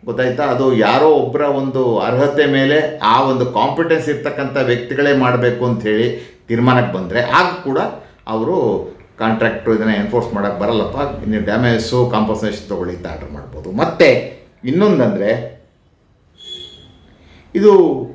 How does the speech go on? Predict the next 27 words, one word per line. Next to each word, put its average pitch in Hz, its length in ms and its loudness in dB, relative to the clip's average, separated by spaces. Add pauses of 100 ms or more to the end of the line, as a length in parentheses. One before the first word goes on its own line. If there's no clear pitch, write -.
(220)
ಕಾಂಟ್ರಾಕ್ಟಲ್ಲೇ 226 1120 2
ಪಾರ್ಟಿಗಳು 202 400 0
ಬರ್ಕೊಂಡ್ಬಿಟ್ಟಿದ್ರೆ, 170 920 -2 (340)
ಇದು 165 180 4
ಒಂದ್ 170 160 4
ವೇಳೆ 180 200 6
ಬ್ರೀಚ್ 180 420 2
ಆದ್ರೆ, 131 300 2
ಅಂದ್ರೆ 143 300 0
ಯಾರಾದ್ರೂ 180 520 2
ಕಾಂಟ್ರಾಕ್ಟ್ನ 165 640 -2
ಯಾವುದೇ 160 440 0
ಟರ್ಮ್ಗಳನ್ನ 156 560 0 (480)
ಉಲ್ಲಂಘನೆ 190 360 4
ಮಾಡಿದ್ರೆ 131 380 2
ಇಷ್ಟು 175 440 2
ಡ್ಯಾಮೇಜ್ 175 420 2
ಕೊಡ್ಬೇಕಾಗತ್ತೆ, 165 840 0
ಇಷ್ಟು 170 340 0
ಕಾಂಪನ್ಸೇಷನ್ 170 680 2
ಕೊಡ್ಬೇಕಾಗತ್ತೆ 156 600 0
ಅವರೇ 208 280 6
ಮಾಡ್ಕೊಂಡಿದ್ರೆ, 147 800 -2
ಆಗಲೂ 131 260 -2
ಕೂಡ, 113 180 -6
ಆ, - 920 -6
ಕೋರ್ಟ್‌ಗಳು 131 960 2